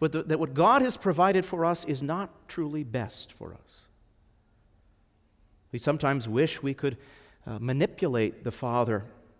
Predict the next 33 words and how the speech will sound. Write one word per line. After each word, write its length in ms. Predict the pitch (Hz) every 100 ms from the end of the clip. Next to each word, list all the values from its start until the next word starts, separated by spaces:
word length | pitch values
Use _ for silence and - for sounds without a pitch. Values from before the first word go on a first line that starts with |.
| _ -
try 160 | - 156
to 100 | 143
change 440 | - 170 196 165
his 200 | 143 104
will 400 | 104 110 110 95 - - _ _ _ _ _ _ _ -
with 80 |
our 100 | 110
prayers 600 | 113 - 156 160 127 107
and 100 | 117
decisions. 720 | 110 113 151 147 131 95 101 135
It's, 180 | - - - -
it's 160 | - -
easy 360 | 208 285 302 240
for 200 | - 196
us 160 | 208
to 140 | - 170
say, 640 | - - 208 196 85 85 -
to 100 | 139
confess, 720 | 135 143 - 214 175 - - 135
"God 320 | 185 269 311
is 180 | 294 254
in 160 | 285
control," 800 | 233 247 226 269 262 220 127 90 - - _ _ _ _ _ _ _ _ _ _ _ _ _ _ _ -
but 100 | 117
then 140 | 156
insist 640 | 160 - - 185 - -
that 180 | 139 123 - - _ _
we 100 | 143
are 120 | 139
too 180 | 135 -
young 300 | 160 151 151
to 100 | 147
die, 400 | 147 160 147 -